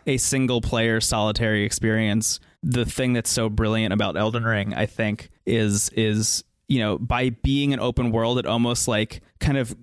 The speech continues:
grows that aspect that's always been kind of unsaid about FromSoft stuff. That's like,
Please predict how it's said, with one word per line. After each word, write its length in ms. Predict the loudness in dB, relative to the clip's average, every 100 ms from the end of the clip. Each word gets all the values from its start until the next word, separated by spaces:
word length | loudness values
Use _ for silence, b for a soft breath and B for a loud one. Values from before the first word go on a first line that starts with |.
| -6
grows 580 | 0 2 2 2 2 2
that 160 | 0 0
aspect 400 | -2 -2 -2 -2
that's 140 | -2
always 380 | -2 0 2 0
been 240 | 0 0 0
kind 240 | 0 0
of 320 | -2 -4 -10 _ -6
unsaid 760 | -2 0 2 0 0 0 0 -2
about 300 | -2 -2 -2
FromSoft 440 | -2 0 0 0 0
stuff. 320 | -2 -2 -2
That's 220 | -4 0
like, 360 | 0 -2 -4